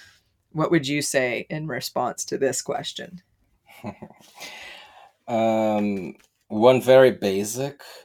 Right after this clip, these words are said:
Speaker 2: answer is that the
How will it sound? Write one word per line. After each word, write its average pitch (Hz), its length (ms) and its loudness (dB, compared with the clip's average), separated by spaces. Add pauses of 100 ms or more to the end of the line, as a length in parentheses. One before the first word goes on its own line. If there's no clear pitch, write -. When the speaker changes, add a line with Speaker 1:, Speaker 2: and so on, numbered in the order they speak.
Speaker 2:
answer 117 680 -2
is 104 680 -4 (560)
that 113 460 0 (920)
the 98 280 -12